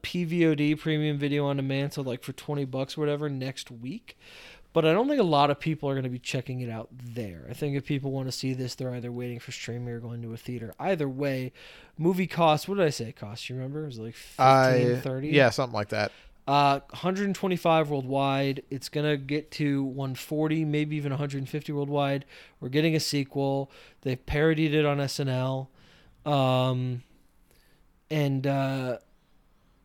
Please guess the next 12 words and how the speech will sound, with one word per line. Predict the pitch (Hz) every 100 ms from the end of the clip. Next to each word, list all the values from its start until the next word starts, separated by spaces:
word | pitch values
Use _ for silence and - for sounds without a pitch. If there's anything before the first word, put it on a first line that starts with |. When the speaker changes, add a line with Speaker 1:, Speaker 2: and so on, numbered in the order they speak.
| _
Speaker 1:
yeah, | 151 147 190 170
even | 196 220
if | 202
it |
doesn't | 190 196 185
break | 156 170 175
a | 151
hundred | 175 180 165 147
like | 139 135
Smile | - 151 160 151 127
did, | 127 123 123 123 -
um, | 127 123 123 123 123 123